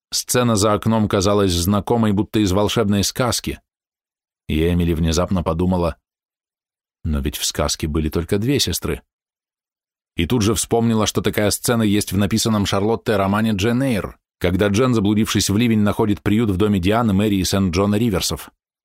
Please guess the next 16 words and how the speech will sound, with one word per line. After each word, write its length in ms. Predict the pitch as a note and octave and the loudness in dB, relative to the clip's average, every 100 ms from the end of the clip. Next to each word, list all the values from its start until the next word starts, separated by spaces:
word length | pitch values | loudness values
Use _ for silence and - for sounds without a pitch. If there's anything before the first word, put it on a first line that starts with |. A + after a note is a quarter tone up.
| _ _ _ _ _ _ _ - | _ _ _ _ _ _ _ -6
И 80 | |
как 160 | A#2 F2 | -4 0
только 280 | A#2 G#2+ A2+ | 0 2 2
она 140 | A2+ | 2
подумала 480 | A2+ A2+ C3+ B2+ A#2 | 2 2 2 2 2
об 80 | A#2 | 2
этом, 240 | A#2 A2 | 2 2
огонь 280 | G2+ G#2+ G#2 | 2 2 2
камина 360 | G2+ G2 G#2 G2 | 2 2 2 2
начал 360 | F2 - F2 | 0 0 -2
угасать. 640 | F2 E2+ - C#2 - - - _ _ _ _ _ _ _ _ _ _ _ _ | 0 -2 -4 -6 -10 -14 -16 _ _ _ _ _ _ _ _ _ _ _ _
«Галлюцинация», 1040 | A2 F2+ F#2 G#2+ - A#2+ B2 G#2+ F2 D#2+ D2 | -6 -2 0 -2 -2 -2 0 -2 -2 -4 -2
в 40 | |
отчаянии 580 | D2+ - E2+ D#2 D2+ D2+ | -2 -2 -2 -2 0 -2
решила 380 | D#2+ - E2+ E2 | -2 -2 -2 0
она. 280 | E2+ B1+ | -2 -4